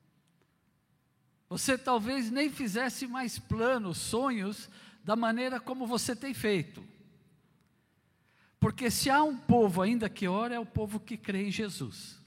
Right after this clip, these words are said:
Se há um povo que ainda tem esperança, é quem crê em Jesus.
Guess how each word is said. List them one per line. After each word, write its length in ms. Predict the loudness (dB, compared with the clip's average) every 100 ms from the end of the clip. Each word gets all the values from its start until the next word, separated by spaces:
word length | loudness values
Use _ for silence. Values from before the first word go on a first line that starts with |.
| _ _ _ _ _ _ _ _ _ _ _
Se 240 | -4 2 6
há 80 |
um 120 | 6 4
povo 360 | 2 2 2
que 140 | -2 -2
ainda 220 | 0 -2
tem 200 | -2 -4
esperança, 720 | -4 -2 -2 -4 -6 -8 -10 -10
é 80 | -14
quem 240 | -8 -8
crê 260 | -6 -8 -8
em 40 |
Jesus. 640 | -8 -10 -14 -20 -20 -20